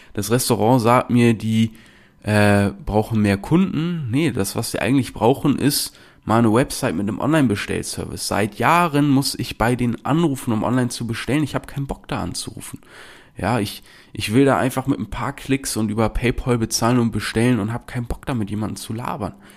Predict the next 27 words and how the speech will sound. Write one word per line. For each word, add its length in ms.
Das 180
ist 160
doch 80
eigentlich 280
das, 220
was 200
die 100
brauchen. 320
Also 200
verkaufe 480
ich 80
denen 160
das 160
auch 100
verdammt 380
nochmal. 340
Es 140
kann 180
nicht 180
sein, 220
dass 160
die 80
immer 200
noch 160
keinen 180
Online-Bestellservice 1040
hatten, 240